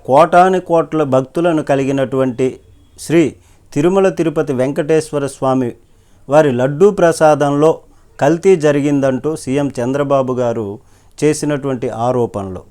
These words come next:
ఇవి అందరికీ కూడా తెలిసినటువంటి విషయమే. ఇప్పుడు దేశవ్యాప్తంగా కూడా ఈ విషయం ప్రకంపనలు సృష్టిస్తుంది.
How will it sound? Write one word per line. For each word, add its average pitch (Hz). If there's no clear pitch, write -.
ఇవి 190
అందరికీ 160
కూడా 160
తెలిసినటువంటి 139
విషయమే. 117
ఇప్పుడు 147
దేశవ్యాప్తంగా 143
కూడా 123
ఈ 131
విషయం 123
ప్రకంపనలు 123
సృష్టిస్తుంది. 113